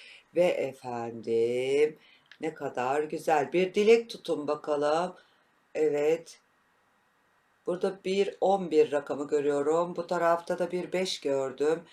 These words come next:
Yani bunlara yine dikkat ediniz. Hadi bakalım. Patır patır döküldü zaten sizin şey, dertleriniz. Yani attınız.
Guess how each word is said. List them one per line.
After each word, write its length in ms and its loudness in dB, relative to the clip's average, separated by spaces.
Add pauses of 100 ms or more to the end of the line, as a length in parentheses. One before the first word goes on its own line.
(220)
Yani 300 0
bunlara 340 0
yine 380 -2 (260)
dikkat 480 -2 (100)
ediniz. 500 0 (180)
Hadi 220 0
bakalım. 580 4 (100)
Patır 240 0
patır 240 -4
döküldü 360 0
zaten 460 2
sizin 340 -8
şey, 360 -4
dertleriniz. 800 -2
Yani 300 0
attınız. 640 -2